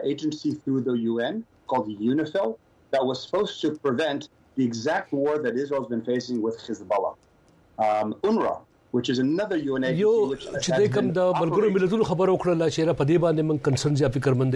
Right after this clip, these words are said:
Speaker 2: لرو. اونروا پاک لا غلا ویل چې په دغه کې د حماس غړي ورګډ شوي دي او موږ په دې اعتبار نه لرو. بل هغه ډېر په ښکاره ټکو کې وویل چې په قطر او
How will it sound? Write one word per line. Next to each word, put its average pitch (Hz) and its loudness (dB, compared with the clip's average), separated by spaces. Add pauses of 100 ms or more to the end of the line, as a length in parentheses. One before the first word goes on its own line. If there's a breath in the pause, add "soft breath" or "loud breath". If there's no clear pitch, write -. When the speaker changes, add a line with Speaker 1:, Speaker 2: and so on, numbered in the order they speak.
(120)
Speaker 2:
لرو. 131 -2
اونروا 147 2 (120)
پاک 139 -2
لا 127 0
غلا 131 0
ویل 127 -2
چې 135 -6 (100)
په 117 -2
دغه 120 0
کې 120 0 (420 loud breath)
د - 2 (120)
حماس 131 2
غړي 135 2
ورګډ 113 -4
شوي 120 -2
دي 113 -2
او 107 0
موږ 107 -4
په 110 -2
دې 95 -2
اعتبار 92 -4 (100)
نه 92 -2
لرو. 85 -10 (400 loud breath)
بل 240 2
هغه 214 -2
ډېر 226 -6
په 147 -4
ښکاره 139 0
ټکو 226 -4
کې 160 -4
وویل 165 -2
چې 131 -6 (100)
په 110 -8 (160)
قطر 208 2 (960)
او 143 0